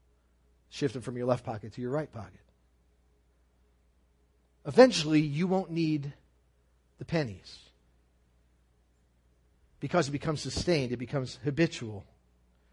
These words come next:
Some of us, let's be honest, some of us, our typical way of interacting with people is we are rock loaders.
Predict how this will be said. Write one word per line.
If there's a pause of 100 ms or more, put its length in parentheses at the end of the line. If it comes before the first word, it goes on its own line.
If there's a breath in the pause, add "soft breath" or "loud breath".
(1700)
Some
of
us, (2250 soft breath)
let's
be
honest, (1080)
some
of
us,
our
typical
way
of
interacting
with
people
is
we
are
rock (1000)
loaders.